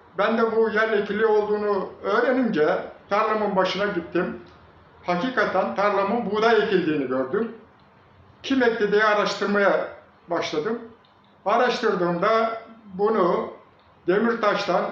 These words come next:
Tarımsal Kooperatif Kalkınma Kooperatifi isminde bir kooperatif kurulmuş. Ee, İbrahim Beşen başkanlığında. Üyeleri de var tabii. Bu İbrahim'le ben buluşmak istedim. Birkaç defa haber gönderdim,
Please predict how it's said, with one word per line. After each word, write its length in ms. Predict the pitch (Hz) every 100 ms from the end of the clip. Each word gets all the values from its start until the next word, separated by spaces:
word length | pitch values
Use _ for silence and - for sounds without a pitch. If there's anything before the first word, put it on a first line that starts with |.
| -
Tarımsal 640 | 180 208 214 190 220 233 214
Kooperatif 640 | 202 202 202 202 190 -
Kalkınma 480 | 208 202 208 220 220
Kooperatifi 600 | 202 190 202 190 220 214
isminde 800 | 220 - 175 165 165 226 226 - - - _ _ _ -
bir 120 | 202
kooperatif 680 | 202 190 196 196 190 220 -
kurulmuş. 720 | 190 170 147 131 - - - - _ _ - - _ 185
Ee, 40 | 175 175 175 175
İbrahim 540 | 202 190 185 202 202 180
Beşen 320 | 185 202 147 - -
başkanlığında. 880 | 160 147 156 151 135 131 139 196 - - - _ _ _ _ _ -
Üyeleri 460 | 180 180 185 180
de 80 | 170
var 200 | 156 139
tabii. 480 | - 135 151 220 - - - _ _ _ _ _ _ _ _
Bu 140 | - 254
İbrahim'le 580 | 214 220 202 220 226 202
ben 480 | 220 226 220 220
buluşmak 460 | 208 214 190 220 220
istedim. 340 | - 175 190
Birkaç 300 | 190 208 208
defa 180 | 208 185
haber 280 | 185 190 214
gönderdim, 640 | 185 160 147 147 180 -